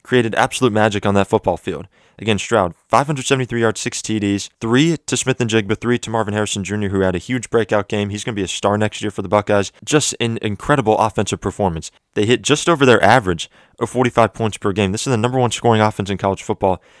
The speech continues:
and they showed exactly why. Next season, they are going to be so hard to stop. Ohio State,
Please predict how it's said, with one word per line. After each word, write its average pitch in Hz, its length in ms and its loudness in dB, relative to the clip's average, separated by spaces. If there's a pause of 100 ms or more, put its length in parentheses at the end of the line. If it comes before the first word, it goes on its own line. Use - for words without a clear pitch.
(100)
and 104 100 -4
they 101 60 2
showed 113 260 2
exactly 104 520 0
why. 95 380 2 (180)
Next 123 300 -2
season, 110 440 -2 (100)
they 127 280 2
are 117 160 0
going 113 320 -4
to - 120 -10
be 101 140 -2
so 113 380 0
hard 107 260 0
to 98 80 -8
stop. - 460 -4
Ohio 135 300 -4
State, 120 440 4